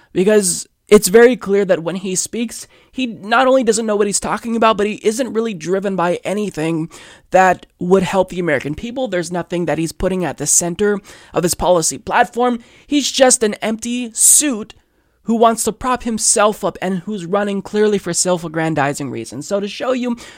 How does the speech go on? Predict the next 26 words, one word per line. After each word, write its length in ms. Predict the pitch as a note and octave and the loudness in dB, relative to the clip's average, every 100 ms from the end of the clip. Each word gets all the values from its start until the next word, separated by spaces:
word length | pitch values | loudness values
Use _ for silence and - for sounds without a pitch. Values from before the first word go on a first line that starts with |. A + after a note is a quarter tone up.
| _ | _
just 220 | G#3 A3 | 2 2
how 280 | - - C4 | 0 4 6
much 420 | B3 A#3 - - - | 8 6 4 -2 0
of 280 | F#3 F#3 - | 4 4 4
a 80 | E3 | -2
joke 540 | D3+ C3 D3 E3 A3 | 0 0 2 2 2
Howard 340 | - G#3 G#3 G#3 | 0 4 4 2
Schultz 320 | - G3 - | -2 -2 -4
is, 400 | - G3+ A#3+ A3 - - - | 0 4 4 4 -8 -20 -20
he 140 | - C#4+ | -2 0
was 160 | C4 | 4
asked 300 | A#3 G#3+ G#3 - | 6 6 4 -2
about 220 | F3+ F#3+ | 0 0
the 80 | F#3+ | -2
Green 320 | D#3+ G3 G3 | -2 -2 -2
New 160 | F#3 E3 | -2 -2
Deal, 380 | D3 D3+ C#3+ | 0 2 2
which, 180 | D#3 E3+ | 0 -2
as 240 | F#3 F3 D#3 | -2 -4 -2
you 100 | D3+ | -2
all 120 | D#3 | 0
know, 340 | E3+ D#3+ D#3+ - | 0 0 -2 -2
is 420 | G3 F3+ D#3+ - - | -4 -4 -8 -10 -4
actually 520 | F3 F3 - F3+ F#3+ | -2 0 -2 -2 0
important 580 | F#3+ E3+ C4+ C4 A3+ F#3+ | 0 -2 -4 -2 -4 -6
because 340 | F#3 G#3+ F#3+ | -2 0 0